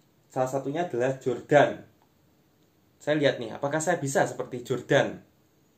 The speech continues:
Saya lihat dari badannya, dia badannya memiliki badan roti sobek, sedangkan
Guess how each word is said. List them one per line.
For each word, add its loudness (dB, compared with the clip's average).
Saya -2
lihat -2
dari 4
badannya, 2
dia 0
badannya 2
memiliki 0
badan 0
roti 2
sobek, -2
sedangkan -8